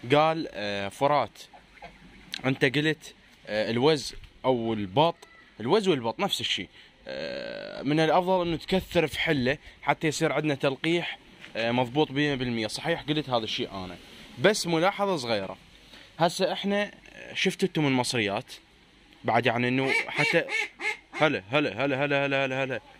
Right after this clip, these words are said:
آه، شفتوا انتم المصريات؟ فشنو الغاية انه شفتوا المصريات؟ شفتوا انه هذا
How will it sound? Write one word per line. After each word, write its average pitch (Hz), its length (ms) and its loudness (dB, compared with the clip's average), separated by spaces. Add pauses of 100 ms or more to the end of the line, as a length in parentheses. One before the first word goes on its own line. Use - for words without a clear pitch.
(680)
آه، 82 480 -8
شفتوا 165 320 0
انتم 170 220 2
المصريات؟ 135 600 2 (640)
فشنو 135 560 4
الغاية 143 420 2
انه 135 280 0 (140)
شفتوا - 340 -2
المصريات؟ 117 560 0
شفتوا 170 320 2
انه 165 300 2
هذا 185 180 0